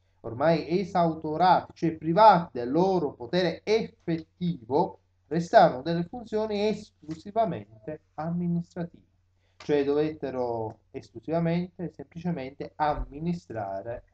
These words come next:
la cosa pubblica, la res pubblica del comune. Ora, un comune sempre più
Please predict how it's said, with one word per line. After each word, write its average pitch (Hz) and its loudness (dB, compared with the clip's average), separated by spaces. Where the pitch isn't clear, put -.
la 151 -4
cosa 104 -14
pubblica, 104 -12
la 110 -6
res 139 -8
pubblica 110 -14
del 113 -10
comune. 110 -16
Ora, 156 2
un 175 0
comune 143 -4
sempre 131 -6
più 120 -12